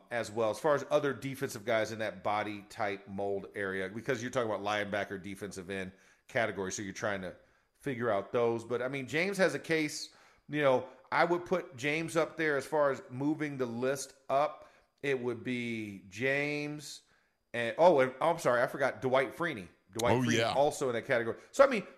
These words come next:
Speaker 1: Freeney, James, and Pep, like, one of those three should go in this year.
Speaker 2: Yeah.
Speaker 1: Um, I mean, that's easy.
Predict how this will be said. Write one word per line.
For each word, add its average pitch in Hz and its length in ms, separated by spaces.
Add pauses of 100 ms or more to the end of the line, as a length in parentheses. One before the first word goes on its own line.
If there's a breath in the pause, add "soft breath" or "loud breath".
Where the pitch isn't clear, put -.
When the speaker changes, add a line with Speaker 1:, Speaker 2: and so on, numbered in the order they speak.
(140)
Speaker 1:
Freeney, 254 360
James, 190 360
and 139 200
Pep, 139 300
like, 120 180
one 220 160
of 214 80
those 185 180
three 170 300
should 147 340
go 123 240
in 101 160
this 92 240
year. 87 140
Speaker 2:
Yeah. 78 160 (180)
Speaker 1:
Um, 117 500 (120)
I 135 60
mean, 123 200
that's 139 400
easy. 120 440